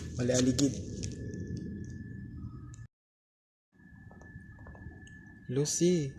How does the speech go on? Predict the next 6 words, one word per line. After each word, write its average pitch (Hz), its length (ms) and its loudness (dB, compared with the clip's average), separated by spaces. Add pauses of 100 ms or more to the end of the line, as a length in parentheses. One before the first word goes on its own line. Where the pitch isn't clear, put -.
(1300)
anong 160 160 0
tinitingnan 160 560 4
mo 156 80 4
dyan? 147 480 6 (960)
Ha? 151 320 6 (2250)
Lucy? 180 320 6